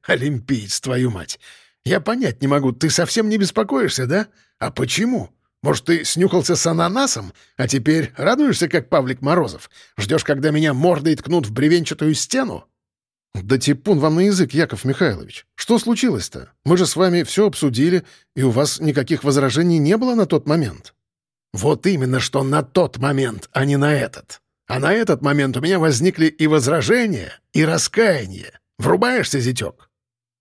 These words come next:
Врубаться-то я врубаюсь, покачал я головой. Да только не пойму, что изменилось и почему вы параноите.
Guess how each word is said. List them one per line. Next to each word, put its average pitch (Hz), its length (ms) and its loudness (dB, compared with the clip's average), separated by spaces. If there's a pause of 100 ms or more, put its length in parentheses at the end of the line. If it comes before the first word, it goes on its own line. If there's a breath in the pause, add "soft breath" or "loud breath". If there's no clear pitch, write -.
(140)
Врубаться-то 117 640 0
я 147 180 4
врубаюсь, 135 680 0 (220)
покачал 120 420 0
я 113 100 -2
головой. 120 520 -2 (380)
Да 120 140 0
только 147 400 2
не 139 160 2
пойму, 160 320 2
что 175 200 2
изменилось 151 560 0 (120)
и 165 40 -8
почему 139 400 0
вы 165 120 0
параноите. 160 800 -2